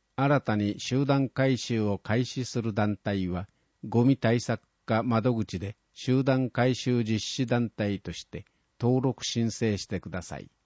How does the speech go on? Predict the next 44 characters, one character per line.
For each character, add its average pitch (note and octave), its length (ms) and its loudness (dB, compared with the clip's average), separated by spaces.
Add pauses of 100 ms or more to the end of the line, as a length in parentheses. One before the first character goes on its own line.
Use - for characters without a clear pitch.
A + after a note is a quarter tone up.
(840)
登 A#2 240 4
録 A2+ 240 -2
は A2 240 2
随 B2 340 2
時 G#2 320 -6
受 G#2+ 300 -4
け - 40 -6
付 - 200 -4
け - 60 -10
て F#2+ 120 -4
い F2 140 -4
ま E2+ 140 -10
す。 - 240 -14 (920)
集 C#3+ 360 2
団 C3 260 4
回 B2 260 2
収 A#2 340 0
実 G2+ 200 0
施 - 320 -2
団 A#2 240 4
体 D2+ 280 -6
と D2+ 200 -6
は、 - 120 -10 (600)
自 A2 260 -2
主 - 160 -6
的 C3+ 300 2
に A#2+ 280 4
ゴ A#2 160 4
ミ C#3 120 8
の C3 160 6
減 A2+ 300 4
量 G#2 460 2
及 A2+ 280 4
び F#2 240 0
資 - 180 -4
源 A#2+ 320 4
の G2 140 2
有 A2+ 240 2
効 A#2+ 340 2
利 A#2 200 2
用 G#2 140 4
を D2+ 240 -2
図 - 340 -6
り、 D2+ 120 -10